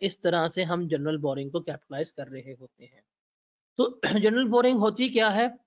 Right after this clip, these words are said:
कि जनरल बोरिंग्स क्या है कि वो amount of borrowing है जिसको हमने specifically obtain नहीं किया, लेकिन हमने अपने फंड में से लगा के उसको कैपिटलाइज वगैरह कर दिया है।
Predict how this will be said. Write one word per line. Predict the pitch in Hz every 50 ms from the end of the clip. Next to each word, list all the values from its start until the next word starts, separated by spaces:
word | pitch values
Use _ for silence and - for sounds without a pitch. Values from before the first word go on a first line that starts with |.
| _ - - - _ _ _
कि | 226 226 226 240 247 240 247 - _ _ _ _ _ _ _ _ _ _ _ _ _ _ _ _ _ _ _ _ _ _ _ _ _ -
जनरल | 196 214 240 269 285
बोरिंग्स | 240 247 247 254 254 - -
क्या | - 220 220 208
है | 190 226 233
कि | 220 247 233 220 190
वो | 190 208 233 247 254 262 247
amount | 196 190 180 180 190 185
of | 214 196 170
borrowing | 165 160 160 165 170 180 160
है | 165 170 175 180 196 190 - _ _ _ _ _
जिसको | 165 190 190 - - 214 196
हमने | 156 180 170 170 175 190 190
specifically | - - - - 170 165 - - 240 233 202 220 220 220 220
obtain | 214 214 - 175 165 170 170 165
नहीं | 160 151 165 196 208
किया, | 208 - 190 185 202
लेकिन | 196 185 185 - - 180
हमने | 180 170 170 170 180 185
अपने | 180 175 180 180 196 202
फंड | 185 185 185 190 185 185
में | 190 180
से | - 190
लगा | 180 170 147 151 143 143
के | - - 170
उसको | 151 - - 180
कैपिटलाइज | 170 - 165 143 - - 151 147 139
वगैरह | 143 139 139 139 160 165
कर | - 156 135 127
दिया | 123 135 131 139 127
है। | 120 127 139